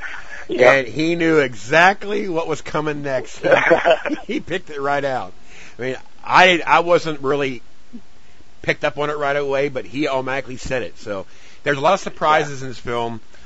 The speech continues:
Speaker 2: Um, again, I sound like a broken record, but I wish you a lot of success. It's gonna be successful, I think. Um, so that said,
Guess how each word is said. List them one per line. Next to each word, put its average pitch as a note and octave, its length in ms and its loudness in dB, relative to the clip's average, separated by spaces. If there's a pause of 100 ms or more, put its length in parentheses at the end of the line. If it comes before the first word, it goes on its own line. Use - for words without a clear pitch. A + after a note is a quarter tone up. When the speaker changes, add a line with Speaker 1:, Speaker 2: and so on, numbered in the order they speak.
(180)
Speaker 2:
Um, F#2 500 -4 (340)
again, A2 540 0 (180)
I F#2 120 -6
sound F2+ 200 -8
like A#2+ 120 -6
a A2 60 -6
broken A2+ 280 -4
record, G2+ 380 -4
but F#2 240 -8
I F#2 100 -6
wish G2+ 320 -6
you G#2 60 -6
a - 20 -6
lot G2 200 -6
of F#2+ 80 -10
success. G2+ 560 -6
It's C3 160 -10
gonna C#3 220 -2
be A#2 120 -4
successful, G2 640 -8
I F#2+ 140 -8
think. G2 340 -10 (440)
Um, D#2+ 440 -8 (560)
so - 180 -8
that A2+ 200 0
said, G#2+ 420 -2